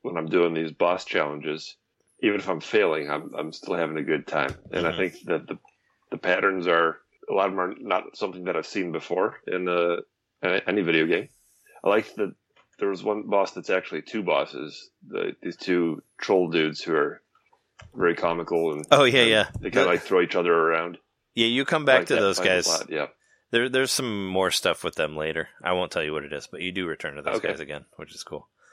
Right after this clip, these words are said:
Speaker 2: I like, I like those guys. Like the, I forget what they're called, but yeah, the two. I call them the butt trolls because the one guy, like, whacks you with his, with his towel and you see his butt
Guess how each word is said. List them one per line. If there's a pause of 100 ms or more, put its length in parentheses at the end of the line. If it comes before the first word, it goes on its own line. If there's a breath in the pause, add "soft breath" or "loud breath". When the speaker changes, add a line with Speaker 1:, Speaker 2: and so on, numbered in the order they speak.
(200 soft breath)
Speaker 2:
I
like,
I
like
those
guys.
Like
the, (100)
I
forget
what
they're
called,
but (380)
yeah,
the
two. (280)
I
call
them
the
butt
trolls
because
the
one
guy,
like,
whacks
you
with
his,
with
his
towel
and
you
see
his
butt